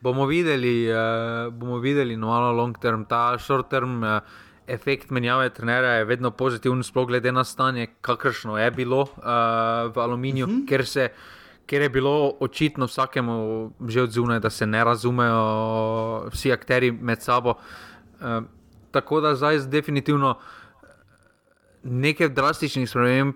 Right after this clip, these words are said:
Speaker 1: glede na to, kdaj je prišel oziroma kdaj je bil menjan, ne moreš narediti, eh,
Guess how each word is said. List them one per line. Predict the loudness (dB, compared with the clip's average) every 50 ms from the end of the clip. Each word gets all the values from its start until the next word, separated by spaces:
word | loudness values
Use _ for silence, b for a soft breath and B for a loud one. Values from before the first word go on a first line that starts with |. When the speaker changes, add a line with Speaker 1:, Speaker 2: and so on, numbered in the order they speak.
| -6 -14
Speaker 1:
glede | -12 -12 -10 -6 -4 -2 -2 0 0
na | 0 0
to, | 2 2 0
kdaj | 0 2 2 2 2
je | 2
prišel | 2 0 -2 -2 -2 -2 -2 0 0 2
oziroma | 0 0 -2 -2 -2 -2 -2 -2
kdaj | -2 -2 -2
je | 0
bil | 0 0
menjan, | 0 0 0 0 0 0 0 -2 -2 -4 B B B B B B B B B B _ _
ne | -12 -8 -6 -4 -2 0 2 2
moreš | 2 4 2 2 2 0 -2 -2
narediti, | 0 0 0 2 2 2 2 0 -4 -4
eh, | -2 0 2 2 2 2 2 0